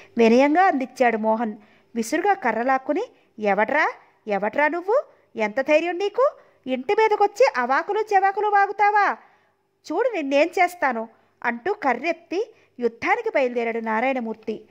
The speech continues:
తత్తరపడిపోయాడు మోహన్. "మావయ్య," అన్నాడు కంగారుగా. "మళ్ళీ అదే కోత? పళ్ళు రాలగొడతాను," అన్నారాయన. పంచె ఎగ్గట్టి కర్ర పుచ్చుకుని తన మీదకి వస్తున్న ఆయన్ని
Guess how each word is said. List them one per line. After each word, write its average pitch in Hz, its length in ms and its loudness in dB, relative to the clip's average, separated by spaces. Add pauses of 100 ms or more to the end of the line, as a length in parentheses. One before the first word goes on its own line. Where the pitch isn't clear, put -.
(760)
తత్తరపడిపోయాడు 269 800 2
మోహన్. 220 380 -6 (840)
"మావయ్య," 220 560 0 (400)
అన్నాడు 311 300 0
కంగారుగా. 220 580 2 (120)
"మళ్ళీ 202 280 2
అదే 330 240 4
కోత? 359 500 2 (400)
పళ్ళు 247 220 -2
రాలగొడతాను," 247 800 0 (180)
అన్నారాయన. 214 600 0 (460)
పంచె 233 300 -2
ఎగ్గట్టి 220 720 0
కర్ర 226 180 -2
పుచ్చుకుని 220 580 -4 (380)
తన 349 80 2
మీదకి 415 320 2
వస్తున్న 294 360 2
ఆయన్ని 226 280 0